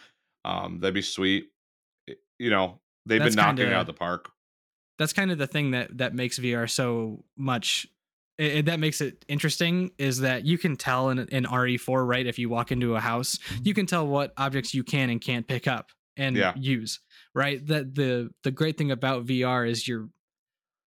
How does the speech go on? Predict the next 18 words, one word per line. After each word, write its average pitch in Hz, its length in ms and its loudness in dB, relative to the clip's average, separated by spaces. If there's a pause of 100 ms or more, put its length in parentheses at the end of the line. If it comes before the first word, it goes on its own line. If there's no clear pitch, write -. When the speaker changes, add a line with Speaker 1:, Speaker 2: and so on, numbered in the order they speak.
(260)
Speaker 2:
physically 160 420 2
or 127 60 2
you 117 180 -2
feel 151 260 0
like 131 160 0
you're 123 120 -4
in 143 180 2
there, 120 160 2
so - 160 0
you 123 220 0
naturally 123 480 0
look 123 240 0
for 131 100 -2
things 123 240 -2
that 120 160 -4
you 117 160 -4
would 107 200 -8
use. 110 440 -2